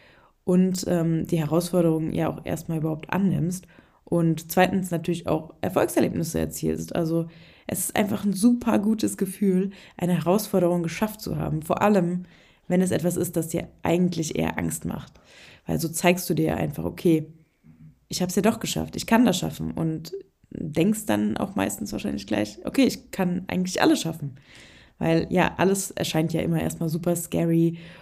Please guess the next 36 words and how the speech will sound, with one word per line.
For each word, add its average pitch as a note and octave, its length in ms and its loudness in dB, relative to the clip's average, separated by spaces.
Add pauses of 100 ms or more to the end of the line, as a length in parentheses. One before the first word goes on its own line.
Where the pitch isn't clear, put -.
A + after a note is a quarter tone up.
(120)
und, E3 420 0
ähm, E3 260 0
so F#3 180 4
weit F#3+ 220 4
weg. E3+ 220 -2
Und E3 260 -4
wenn E3 120 0
man's E3 180 -4
dann E3+ 160 -2
irgendwie E3+ 280 -2
mal F3 120 0
macht, G3 300 0
auch F3+ 140 -2
wenn F3+ 100 0
man E3+ 180 -4
vielleicht F3 300 -4
erstmal F#3 440 -2 (300)
das F#3 140 -4
noch F#3+ 80 0
nicht G3+ 160 4
so - 100 2
gut F3+ 140 -2
hinbekommt F3+ 720 0
oder F3 180 0
es F3 100 -2
noch F3+ 80 -2
nicht F3+ 160 -2
so F3 140 -2
perfekt, F3+ 400 -4
wie F3+ 60 -2
man F3 140 -2
sich E3 120 -8
das - 120 -10
vorgestellt F#3 480 -2
hat, D#3+ 100 -4
hinbekommt, F3 580 -2